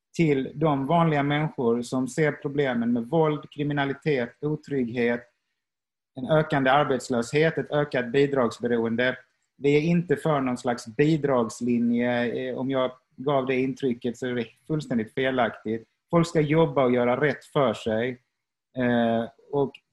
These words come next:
liksom, folk ska sköta sig och gör de inte det så ska de bli tillsagda och, eh, sa-, samhället och, de poli-, och de politi-,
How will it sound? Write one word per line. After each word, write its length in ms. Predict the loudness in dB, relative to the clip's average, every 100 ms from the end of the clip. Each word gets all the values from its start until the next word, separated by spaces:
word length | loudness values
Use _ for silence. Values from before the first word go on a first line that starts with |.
| _
liksom, 360 | -8 -2 -2 -2
folk 220 | -2 -2
ska 120 | -2 -2
sköta 440 | 2 2 2 -4
sig 240 | 0 -2
och 60 | 2
gör 220 | 2 2
de 140 | 0 -2
inte 200 | -2 0
det 240 | 0 -2 -8 _
så 60 | -8
ska 160 | -2
de 200 | -2 0
bli 120 | -2 -4
tillsagda 880 | -2 -2 0 0 0 0 0 0
och, 240 | -2 -6 -6 _ _ _ _ -4
eh, 680 | -2 0 0 -2 -2 -4 -6 -10 _ _ _ _ _ _ _ _ _ _
sa-, 300 | -20 -10 -8
samhället 600 | 0 2 2 2 2 0
och, 40 | -2
de 100 | -4
poli-, 240 | -2 -2
och 80 | -2
de 60 | -4
politi-, 500 | -2 -2 0 -2